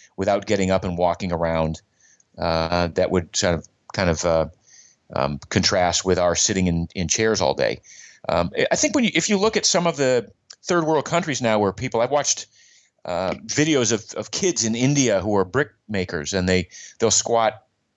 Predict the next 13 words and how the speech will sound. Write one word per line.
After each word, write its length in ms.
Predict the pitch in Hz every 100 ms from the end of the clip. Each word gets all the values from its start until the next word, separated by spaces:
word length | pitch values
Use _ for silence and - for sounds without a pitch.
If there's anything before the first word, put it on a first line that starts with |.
| -
uh, 160 | 82 - -
for 140 | 113
long 220 | 113 135
periods 200 | 139 110
of 80 | 87
time 300 | 98 87 87 - -
in 120 | - 123
a 40 |
full 280 | - 214 220
squat, 500 | - 277 104 - - _ _ _ _ -
uh, 180 | 101 -
as 240 | 117 117
they, 300 | 120 113 107